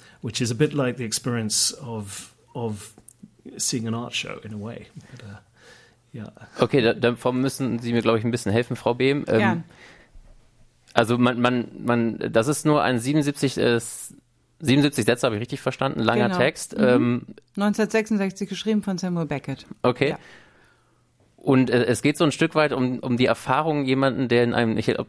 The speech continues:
Speaker 2: Cubicle, habe ich verstanden, richtig?
Speaker 3: In einem weißen Würfel sich befindet
Speaker 2: Genau.
Speaker 3: und Ping bezeichnet einen Sound, einen Ton.
Speaker 2: Okay.
Speaker 3: Einen kurzen Ton, wie gesagt, Ping,
Speaker 1: Mhm.
Speaker 3: like that, ja. Ja, und, äh, es ist ein bisschen wie die Erfahrung in einer Kunstausstellung auch, dass man sich in einem weißen Würfel befindet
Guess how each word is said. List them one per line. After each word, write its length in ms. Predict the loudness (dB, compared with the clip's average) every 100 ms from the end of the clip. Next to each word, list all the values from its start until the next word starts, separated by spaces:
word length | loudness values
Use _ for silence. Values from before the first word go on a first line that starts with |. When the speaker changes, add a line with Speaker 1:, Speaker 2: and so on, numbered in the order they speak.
| _
Speaker 2:
Cubicle, 440 | 0 2 2 2 2
habe 100 | 2
ich 60 |
verstanden, 400 | -4 -4 -4 -2
richtig? 260 | -4 -4 -6
Speaker 3:
In 160 | -2 2
einem 260 | 4 4 4
weißen 400 | 2 2 0 2
Würfel 300 | 0 2 0
sich 240 | -2 -4
befindet 480 | -6 -4 -2 0 0
Speaker 2:
Genau. 160 | 0 -2
Speaker 3:
und 280 | -4 -6 -2
Ping 380 | 0 2 0 -2
bezeichnet 480 | -4 -4 -4 -4 -4
einen 260 | -2 -2
Sound, 520 | -2 -2 0 -2 -2
einen 220 | -4 -4 0
Ton. 420 | 2 2 0 -4 -12 -20 -20 -20 _ -4
Speaker 2:
Okay. 180 | 0
Speaker 3:
Einen 140 | -2 -2
kurzen 380 | -2 -2 -2 -2
Ton, 240 | 0 -2
wie 60 | -2
gesagt, 280 | -4 -4
Ping, 460 | 0 4 6 4 0 -6
Speaker 1:
Mhm. 200 | -10 -8
Speaker 3:
like 180 | -6 -2
that, 260 | 0 0 -4 -16 -6
ja. 260 | -2 -2 -4 _ -20 -12 -2
Ja, 240 | 0 0
und, 320 | -2 -2 0
äh, 240 | 2 2 2
es 180 | -2 -6
ist 100 | -2
ein 40 |
bisschen 320 | -2 0 0
wie 80 | 0
die 120 | 0
Erfahrung 560 | 0 -2 0 0 0 -4
in 120 | -4
einer 560 | -2 -2 -2 -2 -4 -6
Kunstausstellung 800 | 0 0 2 -2 -4 -4 -4 -4
auch, 140 | -6
dass 200 | -8 -6
man 140 | -4 -4
sich 140 | -4
in 180 | -4 -4
einem 260 | -2 -2
weißen 440 | 2 0 0 -4 2
Würfel 320 | 2 4 0
befindet 580 | -2 -2 0 0 -2